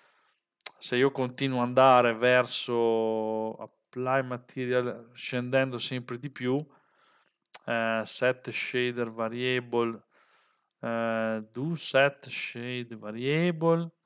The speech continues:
vado sempre più sotto e dovrei arrivare a una qualche implementazione, qualche P I, questo context tre D, che lavora con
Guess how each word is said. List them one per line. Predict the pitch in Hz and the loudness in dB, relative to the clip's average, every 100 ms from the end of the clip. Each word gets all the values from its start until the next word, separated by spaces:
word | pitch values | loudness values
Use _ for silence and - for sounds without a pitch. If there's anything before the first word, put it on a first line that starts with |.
| _ _ _ - _ _ _ _ | _ _ _ -20 _ _ _ _
vado | 131 139 139 131 | 6 8 8 4
sempre | 120 - 151 151 - 151 | 0 0 0 0 0 0
più | - 127 131 135 139 | -2 -2 -2 -2 -8
sotto | - 139 123 110 _ 135 | -2 4 4 2 _ 0
e | 123 | 2
dovrei | 117 117 120 | 0 2 2
arrivare | 117 123 117 113 117 117 | 2 0 4 6 6 4
a | 110 | 2
una | 113 107 | -2 -6
qualche | - 117 110 - | 0 2 2 -2
implementazione, | 117 - 113 107 107 107 - - 104 104 104 101 | -14 -10 -10 -10 -10 -10 -10 -10 -12 -12 -12 -12
qualche | 104 101 - | -12 -12 -16
P | - | -12
I, | 104 92 95 95 _ _ _ _ _ _ _ | -10 -8 -12 -14 _ _ _ _ _ _ _
questo | - - | -20 -14
context | 107 113 110 - 101 - | -10 -6 -8 -8 -10 -8
tre | 113 110 | -6 -8
D, | 104 101 107 - _ _ _ _ _ _ _ _ _ _ _ _ _ - - _ _ - | -8 -10 -10 -12 _ _ _ _ _ _ _ _ _ _ _ _ _ -20 -20 _ _ -18
che | - 139 | 2 8
lavora | 139 123 127 131 | 8 8 6 6
con | - 117 117 120 | 4 -4 -4 -4